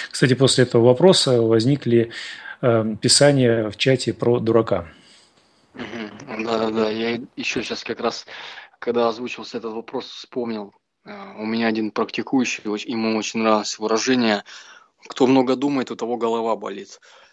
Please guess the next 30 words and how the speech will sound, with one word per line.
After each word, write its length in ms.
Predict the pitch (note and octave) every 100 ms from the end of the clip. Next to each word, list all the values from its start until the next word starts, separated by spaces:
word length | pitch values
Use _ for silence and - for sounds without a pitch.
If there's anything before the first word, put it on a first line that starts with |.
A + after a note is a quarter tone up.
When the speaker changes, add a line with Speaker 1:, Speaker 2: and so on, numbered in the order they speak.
| _ _ -
Speaker 2:
И 60 |
вот, 320 | B2 C#3 C3 B2+
э, 160 | A#2+ G2+ _ _ _ _ _ _ _ _ _ _ - F#3
что 200 | - C3
касается 540 | B2 - A#2+ G#2+ -
этого, 260 | B2+ A#2 A2
если 240 | A2 -
не 120 | A2+
знаешь 380 | A2 B2 A#2 -
о 100 | A#2+
раке, 260 | C#3 C#3+ A#2
то 360 | - A2+ A2+
и 80 | A2
не 120 | A#2+
заболеешь. 720 | A2 A2+ A2+ A2+ A2 G#2 - - G#2+ - - - - _ _ _ -
То, 100 | C#3
что 180 | - D3
мы 200 | D3 D3
думаем 520 | B2 A2 F#3 F3+ D#3+
логически, 500 | C3+ C3 C3 - - B2+
рассуждаем, 680 | B2+ - A2+ A#2 D#3+ D3
что-то 280 | - C3+ B2
мы, 160 | B2 C3+
э, 200 | - A2+
логически 680 | A2 B2+ B2+ B2+ - -
копим 300 | - C3+ -
знания 420 | A2 C3+ D#3 D#3 C#3
какие-то, 480 | B2 - B2+ -
это 400 | A#2 C#3+ D3+ D#3 -
ум. 320 | D3 A#2